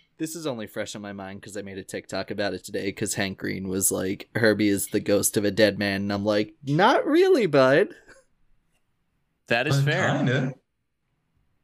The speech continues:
Speaker 1: It's not
Speaker 2: But
Speaker 1: a
Speaker 2: now I'm
Speaker 1: man.
Speaker 2: just picturing, like, the ultimate battle of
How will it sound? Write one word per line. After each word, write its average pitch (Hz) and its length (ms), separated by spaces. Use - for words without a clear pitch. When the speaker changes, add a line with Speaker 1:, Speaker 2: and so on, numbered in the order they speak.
Speaker 1:
It's - 120
not 110 120
Speaker 2:
But 123 80
Speaker 1:
a - 20
Speaker 2:
now 160 100
I'm 240 60
Speaker 1:
man. 247 60
Speaker 2:
just 156 180
picturing, 135 420
like, 104 320
the 117 160
ultimate 117 480
battle 104 440
of 92 280